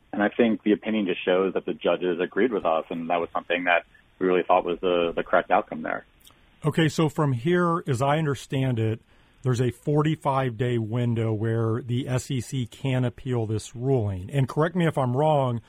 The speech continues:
Speaker 2: but my understanding is also that regardless of what the S E C does, that forty-five day clock has to run its course, i-, is, is the way I, I, I interpret this. So,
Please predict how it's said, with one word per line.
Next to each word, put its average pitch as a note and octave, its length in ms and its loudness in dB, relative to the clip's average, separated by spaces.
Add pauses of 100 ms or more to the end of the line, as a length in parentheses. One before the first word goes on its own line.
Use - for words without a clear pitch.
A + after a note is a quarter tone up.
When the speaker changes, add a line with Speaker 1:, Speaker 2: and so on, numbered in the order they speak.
(280)
Speaker 2:
but D3+ 120 0
my C#3+ 160 4
understanding C#3+ 500 0
is B2 120 0
also C#3 300 0
that A#2+ 320 0 (420)
regardless C#3+ 880 2
of A#2 120 -4
what B2 220 -2
the B2 160 -2
S B2 180 -2
E B2 100 -4
C A2+ 240 -8
does, A2+ 640 -2 (480)
that C#3 260 -2
forty-five C#3 680 0
day A#2+ 200 0
clock A#2+ 560 -2
has - 360 -6
to C3 80 -6
run A2 300 -2
its G#2 240 -8
course, - 720 -10 (220)
i-, C#3 40 -4
is, C#3 640 -2
is D3+ 160 -2
the A#2+ 60 0
way B2+ 160 2
I, A#2+ 220 2 (100)
I, A#2 440 -4
I C3+ 100 -4
interpret A#2 420 -4
this. B2+ 220 -12
So, C3+ 260 -2